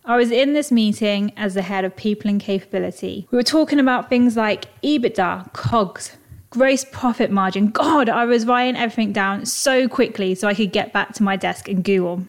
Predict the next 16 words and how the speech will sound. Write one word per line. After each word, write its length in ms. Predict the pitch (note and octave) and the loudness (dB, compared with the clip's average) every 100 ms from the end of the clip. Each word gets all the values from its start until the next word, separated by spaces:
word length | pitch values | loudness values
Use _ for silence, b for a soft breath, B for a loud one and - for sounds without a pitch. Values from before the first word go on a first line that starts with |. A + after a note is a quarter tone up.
| - | -2
It 140 | A#3+ | 0
took 300 | A#3+ D#4 - | 2 0 0
me 120 | D#4+ | 0
a 100 | D#4+ | 2
while 440 | C4+ G#3+ G3 F#3+ G3 | 4 4 2 0 -4
to 100 | - | -4
be 100 | G#3 | 0
able 260 | G3+ G3+ | 0 0
to 120 | G3+ G#3 | -6 -6
say, 440 | - F#3 G#3+ G3+ | -2 0 -2 -2
"I 120 | A3 A3 | 0 2
am 340 | A3+ A#3+ C4+ | 2 0 0
where 140 | C#4 | 0
I 100 | C4+ | 0
am 340 | C4 A3 G#3+ A3+ | 0 0 0 0
today 580 | B3+ G3+ F#3 G3+ G3 | 0 0 0 -2 -4